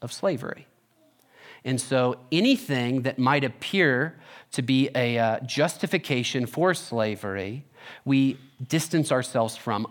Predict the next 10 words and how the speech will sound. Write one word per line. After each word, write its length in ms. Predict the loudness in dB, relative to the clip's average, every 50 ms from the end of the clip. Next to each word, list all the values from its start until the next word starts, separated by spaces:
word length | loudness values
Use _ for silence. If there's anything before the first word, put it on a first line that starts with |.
| -6 -2
understandably, 1000 | 0 0 2 2 2 0 0 -2 -4 -4 -4 -2 -2 -2 -4 -4 -4 -4 -4 -4
for 160 | -4 -4 -4
missiological 840 | -4 -4 -4 -6 -6 -6 -4 -2 -2 -2 -2 -2 -4 -6 -8 -6 -6
reasons, 600 | -4 -4 -4 -6 -8 -10 -12 -10 -10 -10 -10 -12 -16 _ _ _ _ _ _ -12
right? 200 | -10 -10 -10 -12 _ _ _ _ _ _ _ -20 -20 -20 -20 -20 -12 -4
However, 640 | 2 4 4 6 6 6 6 4 2 -6 -6 -8 -12 _ _ _ _ _ _ _ _ _ _ _ _ _ _ _ _ -20 -20 _ _ _ -2
in 240 | 0 2 2 2
the 80 | 2 2
New 180 | 2 2 0 0
Testament, 800 | 0 -2 -2 -2 -4 -8 -10 -8 -8 -6 -8 -8 -12 -16 -20